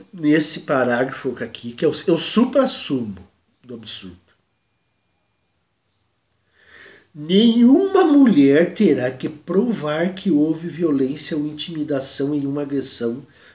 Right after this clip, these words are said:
para que seja considerada uma agressão. "Reconhecemos todas as agre-, as agressões como violências machistas", disse à imprensa a ministra espanhola da Igualdade, Irene Montero. Vocês,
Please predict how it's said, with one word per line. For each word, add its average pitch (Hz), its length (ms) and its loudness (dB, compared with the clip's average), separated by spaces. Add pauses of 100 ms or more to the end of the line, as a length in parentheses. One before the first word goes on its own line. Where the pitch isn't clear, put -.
(120)
para 135 180 -4
que 139 160 -8
seja 135 380 0
considerada 123 720 -4
uma 117 140 -8
agressão. 117 500 -10 (2250)
"Reconhecemos 190 840 4
todas 202 440 2
as 180 80 2
agre-, 165 340 2
as 143 160 2
agressões 147 600 0
como 156 240 -6
violências 135 600 -2
machistas", - 1120 -10 (800)
disse 151 340 0
à 180 40 6
imprensa 160 520 0
a 160 40 0
ministra 147 460 -4
espanhola 131 640 -2
da 135 140 0
Igualdade, 117 720 -4
Irene 139 500 -2
Montero. 123 720 -10 (1200)
Vocês, - 380 -2